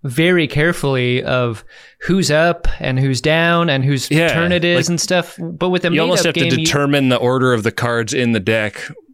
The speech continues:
Speaker 2: in the
Speaker 1: Right.
Speaker 2: scripting process or something.
Speaker 1: Yeah, you don't have to worry about that in this case.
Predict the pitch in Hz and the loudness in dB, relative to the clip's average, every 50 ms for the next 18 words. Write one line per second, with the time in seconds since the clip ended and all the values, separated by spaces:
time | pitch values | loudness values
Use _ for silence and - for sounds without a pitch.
0 | _ _ _ _ _ 135 127 120 107 - 131 120 117 110 135 127 - - 104 98 | _ _ _ _ _ -2 0 0 2 2 0 0 0 0 -2 -2 -2 -4 -4 -4
1 | 90 - 113 101 95 - - 110 92 98 - - - - - 117 98 - 113 98 | -4 -4 -4 -4 -4 -4 -6 -6 -8 -8 -8 -10 -12 -8 -8 -6 -4 -4 -4 -6
2 | 90 - - - 101 85 - _ _ _ _ _ - 175 180 185 175 170 175 175 | -6 -10 -12 -12 -12 -12 -14 _ _ _ _ _ -4 -2 0 2 2 2 2 0
3 | 165 185 196 202 185 - 190 175 185 196 196 185 156 139 135 135 131 - 139 131 | 0 -2 -2 -2 -2 -2 -2 0 0 2 2 2 2 2 0 -2 -2 -2 -4 -2
4 | 123 127 127 127 123 120 - - 135 123 113 107 - - - - | -2 -4 -4 -4 -6 -6 -6 -6 -6 -4 -4 -6 -8 -10 -10 -12